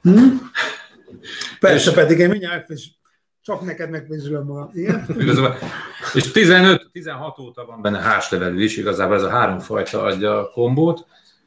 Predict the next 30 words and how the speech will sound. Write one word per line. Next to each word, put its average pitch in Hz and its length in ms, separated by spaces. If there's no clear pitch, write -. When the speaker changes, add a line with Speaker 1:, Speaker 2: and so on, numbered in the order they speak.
Speaker 2:
Alacsony 127 360
alkoholtartalma 107 760
ellenére 95 440
egy, 95 240
ö, 98 300
eléggé 87 720
hosszú - 380
nyeletű 85 420
bor. 123 420
Speaker 1:
Komplex, 160 640
minerális. 151 760
Speaker 2:
És 104 140
folyamatosan 107 640
fejlődő 104 360
illata. 170 580
Annyi 147 260
a 123 40
nüansz 113 320
benne, 127 320
hogy 113 160
a 110 60
Welterinit, 107 680
ami 107 160
ennek 101 320
az 98 100
évjáratnak 92 500
a 85 60
felét 85 300
teszi - 280
ki, - 320